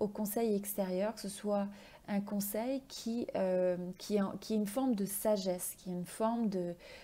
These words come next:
de clarté, qui vous aide vraiment à avancer et à évoluer. Donc, euh, là, je ressens quand même que c'est presque favorable que vous alliez, vous ayez presque ce dialogue intérieur avec vous-même, vos sentiments, votre cœur, pour savoir, ok, qu'est-ce que vous voulez vraiment.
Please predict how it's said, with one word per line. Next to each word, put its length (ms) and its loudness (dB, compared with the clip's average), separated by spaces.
de 60 2
clarté, 640 -2
qui 160 -4
vous 220 4
aide 140 8
vraiment 340 0
à 60 -2
avancer 440 0
et 160 2
à 100 2
évoluer. 460 2
Donc, 400 2
euh, 400 4
là, 160 2
je 100 -2
ressens 300 2
quand 100 0
même 180 2
que 100 2
c'est 200 0
presque 400 -4
favorable 440 2
que 100 -2
vous 280 -2
alliez, 540 2
vous 240 2
ayez 220 6
presque 360 -4
ce 140 -4
dialogue 580 4
intérieur 540 -2
avec 240 -2
vous-même, 520 -2
vos 100 -2
sentiments, 640 -4
votre 240 -4
cœur, 280 -2
pour 160 -14
savoir, 380 0
ok, 200 -2
qu'est-ce 200 -4
que 100 -4
vous 160 0
voulez 320 2
vraiment. 440 -2